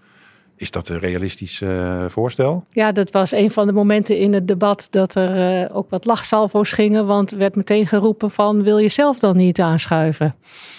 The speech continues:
Speaker 2: Nee, dat zijn geen, dat zijn geen realistische voorstellen.
Speaker 1: Het debat ging dus eigenlijk over de uitslag van de Provinciale Statenverkiezingen. Nou was de grote winnaar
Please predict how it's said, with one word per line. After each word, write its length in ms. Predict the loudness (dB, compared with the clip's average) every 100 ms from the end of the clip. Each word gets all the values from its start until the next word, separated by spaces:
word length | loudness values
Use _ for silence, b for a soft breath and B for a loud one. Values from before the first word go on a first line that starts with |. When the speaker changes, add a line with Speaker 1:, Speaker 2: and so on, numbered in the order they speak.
| B B B _ -6
Speaker 2:
Nee, 200 | -2 -2
dat 120 | -2
zijn 140 | -8
geen, 320 | -10 -8 -8 -8
dat 160 | -10
zijn 180 | -10 -14
geen 180 | -14 -12
realistische 600 | -10 -8 -8 -8 -12 -14
voorstellen. 540 | -16 -16 -14 -16 -18 -20 _
Speaker 1:
Het 140 | -4 -2
debat 260 | 0 -2
ging 220 | 0 0
dus 140 | 0 0
eigenlijk 420 | -2 -2 -2 -2
over 200 | -2 -2
de 80 | -4
uitslag 320 | -4 -6 -6
van 120 | -6
de 60 | -4
Provinciale 640 | -4 -4 -4 -4 -4 -8 -8
Statenverkiezingen. 840 | -4 -4 -6 -8 -6 -2 -2 -2
Nou 120 | -4
was 160 | -4 -8
de 60 |
grote 320 | -4 -4 -2 -2
winnaar 460 | -2 -2 -4 -6